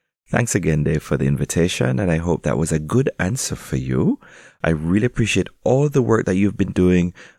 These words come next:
Most of the things that I know about podcasting came from people like you, from your show, from tips on the right mic, formatting the show,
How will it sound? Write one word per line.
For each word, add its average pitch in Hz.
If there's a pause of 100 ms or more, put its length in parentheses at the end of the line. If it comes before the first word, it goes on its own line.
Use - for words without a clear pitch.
Most 101
of -
the -
things 90
that 82
I 82
know 78
about 73
podcasting 92
came 85
from 80
people 78
like 76
you, 80
from 76
your 71
show, 85 (380)
from 76
tips -
on 80
the 85
right 71
mic, 76 (240)
formatting 87
the 82
show, 85